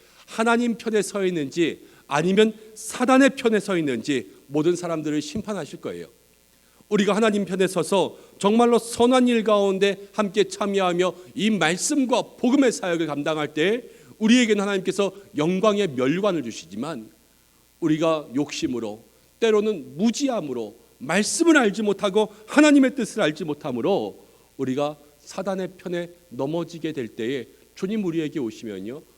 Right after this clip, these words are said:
우리는 변명할 것이 없고 핑계댈 수 없음을 분명히 기억하는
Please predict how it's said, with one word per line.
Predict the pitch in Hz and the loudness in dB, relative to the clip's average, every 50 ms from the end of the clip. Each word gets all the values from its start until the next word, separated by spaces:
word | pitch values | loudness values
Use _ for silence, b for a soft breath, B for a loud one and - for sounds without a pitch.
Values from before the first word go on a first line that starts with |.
| b b b b - | b b b b -10
우리는 | 131 123 117 120 131 131 127 - - - _ _ | -8 -6 -6 -6 -6 -8 -8 -12 -20 -20 _ _
변명할 | - 131 123 131 147 170 175 175 165 147 | -8 -8 -6 -4 -4 -4 -4 -4 -6 -6
것이 | 147 - 139 127 - 131 | -6 -6 -8 -8 -8 -10
없고 | 113 - - 127 127 123 b b b b - | -12 -10 -10 -10 -10 -10 b b b b -14
핑계댈 | - - 220 202 196 175 165 147 127 | -12 -8 -6 -6 -4 -4 -4 -6 -8
수 | - - 131 | -6 -8 -8
없음을 | 104 - - - 104 123 170 151 101 B B B B B B | -8 -8 -8 -8 -4 -2 -2 -2 -4 B B B B B B
분명히 | _ - 139 131 135 143 143 143 139 139 147 143 - - - _ | _ -4 -2 0 0 2 2 2 0 0 -2 -4 -10 -18 -20 _
기억하는 | - - 147 160 165 160 160 - 143 135 139 151 147 | -8 -2 0 2 2 2 0 -2 -2 0 0 0 -2